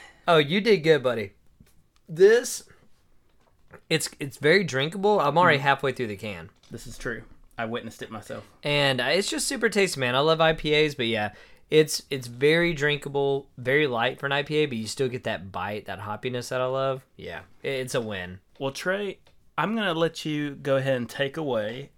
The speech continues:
Speaker 2: Uh,
Speaker 1: Okay.
Speaker 2: like I said, if you want my review for A Quiet Place Part Two, it's on the other episode.
Speaker 1: Yeah.
Speaker 2: Um, I did give it a four point eight out of five.
Speaker 1: Gotcha.
Speaker 2: But, Trey, go ahead and take away.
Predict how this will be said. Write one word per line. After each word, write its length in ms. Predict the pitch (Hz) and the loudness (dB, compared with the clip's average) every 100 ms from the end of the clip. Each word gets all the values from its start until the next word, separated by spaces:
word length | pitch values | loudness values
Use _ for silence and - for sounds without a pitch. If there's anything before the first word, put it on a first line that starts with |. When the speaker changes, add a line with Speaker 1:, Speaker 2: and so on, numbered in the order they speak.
| - | 0
Speaker 2:
Uh, 40 | |
Speaker 1:
Okay. 240 | 156 143 185 | 2 2 0
Speaker 2:
like 180 | 131 143 | 0 -2
I 60 | |
said, 240 | 135 135 117 | -2 -2 -2
if 100 | 131 | -2
you 100 | 139 | -2
want 180 | 165 165 | -2 0
my 180 | 143 151 | 2 2
review 540 | 160 165 156 151 156 _ - _ _ _ | 0 -2 -4 -6 -10 _ -20 _ _ _
for 140 | - 120 | -2 -2
A 40 | |
Quiet 260 | - 120 117 | 0 -2 -2
Place 180 | 120 117 | -4 -6
Part 240 | - 127 - | -4 -4 -4
Two, 200 | 120 113 | -6 -6
it's 100 | 120 | -2
on 140 | 110 | -2
the 140 | 110 117 | -2 -4
other 240 | 123 120 | -2 -2
episode. 540 | 110 120 - 110 110 151 | -4 -8 -6 -6 -2 0
Speaker 1:
Yeah. 180 | 123 | -2
Speaker 2:
Um, 420 | 92 139 123 110 98 | -4 -4 -4 -4 -4
I 120 | 110 | -6
did 260 | 110 117 | -4 -6
give 140 | 117 117 | -6 -8
it 60 | 110 | -8
a 20 | |
four 300 | - 135 131 | -8 -6 -6
point 280 | - 143 - | -4 -6 -6
eight 200 | 117 - | -10 -6
out 140 | 113 | -6
of 100 | 127 | -6
five. 400 | - 95 - - 143 | -6 -10 -8 -8 -2
Speaker 1:
Gotcha. 440 | 135 117 113 90 107 - | -2 -2 -6 -10 -12 0
Speaker 2:
But, 440 | 139 135 139 - - | 4 4 2 -2 -10
Trey, 300 | - 190 226 | -4 -4 -4
go 200 | 170 233 | -2 0
ahead 200 | 262 277 | 0 0
and 380 | 247 226 - - | -2 -4 -8 -6
take 240 | 185 190 | -6 -4
away. 340 | 226 247 208 | -2 -2 -4